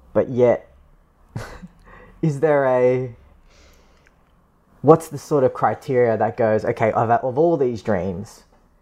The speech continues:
this is really the thing that I should pursue"?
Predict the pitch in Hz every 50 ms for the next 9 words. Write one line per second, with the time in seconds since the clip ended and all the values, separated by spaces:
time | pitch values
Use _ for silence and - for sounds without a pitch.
0 | _ _ _ _ _ _ _ _ _ _ _ _ _ _ _ _ _ _ _ _
1 | _ _ - 135 113 - 113 104 - - 90 98 90 90 90 87 82 80 - -
2 | - _ _ _ _ _ - 92 92 - - 95 - 98 104 110 101 92 101 104
3 | - - 117 - - 107 98 - - - 101 98